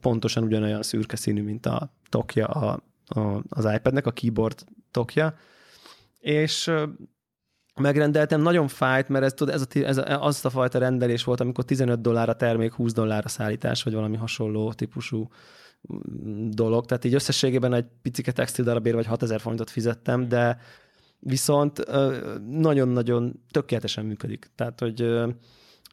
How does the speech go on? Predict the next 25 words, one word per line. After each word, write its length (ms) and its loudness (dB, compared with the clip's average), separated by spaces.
egy 60 -18
picit 340 -2
sakkozós, 640 2
hogy 120 -4
hova 220 2
ragasztod 520 0
föl, 360 0
mert 300 0
több 200 0
iskola 400 0
van, 460 0
ugye, 200 0
mert, 380 0
mert 280 -4
ezt 200 -8
a 240 -2
keyboard 440 0
tokot, 360 0
ezt 240 -2
így 160 -4
kétféleképpen 800 0
is, 60 -2
tehát 200 -8
ugye 120 0
hajtogathatod 760 2